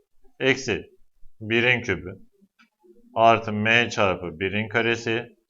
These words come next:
artı n çarpı bir artı dört. Bu da kalanı veriyor. Kalanımız da sıfır. Şurası eksi bir. Artı m artı n artı dört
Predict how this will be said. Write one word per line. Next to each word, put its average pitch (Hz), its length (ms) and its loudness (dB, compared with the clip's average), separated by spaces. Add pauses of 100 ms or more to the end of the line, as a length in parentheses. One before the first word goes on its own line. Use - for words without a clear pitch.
(260)
artı 107 500 0
n 117 280 2
çarpı 92 540 -2
bir 107 440 -2
artı 98 480 -2
dört. 139 420 2
Bu 170 120 -2
da 170 160 8
kalanı 160 420 6
veriyor. 135 580 6
Kalanımız 110 460 2
da 147 100 0
sıfır. 101 380 -2 (1080)
Şurası 135 300 0
eksi 143 280 2
bir. - 360 -4 (1400)
Artı 113 420 6
m 90 420 -2 (300)
artı 110 560 0
n 87 300 -4 (120)
artı 110 540 -2
dört 90 280 -2